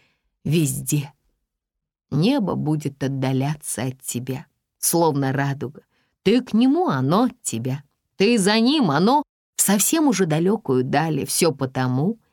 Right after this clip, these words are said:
что начинается и заканчивается оно на пороге родительского дома.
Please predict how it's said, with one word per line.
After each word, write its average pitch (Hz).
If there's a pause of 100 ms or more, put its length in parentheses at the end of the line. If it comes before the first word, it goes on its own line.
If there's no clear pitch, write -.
(540)
что -
начинается 147
и 139
заканчивается 131
оно 131
на 180
пороге 139
родительского 131
дома. 123